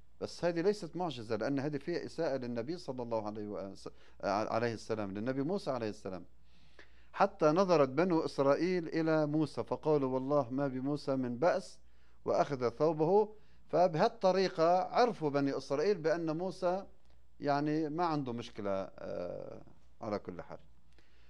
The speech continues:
فقال أبو هريرة: "والله إنه لندب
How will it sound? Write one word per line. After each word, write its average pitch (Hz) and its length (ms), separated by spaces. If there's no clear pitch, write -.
فقال 170 400
أبو 135 340
هريرة: 135 280
"والله 131 460
إنه 110 420
لندب 120 640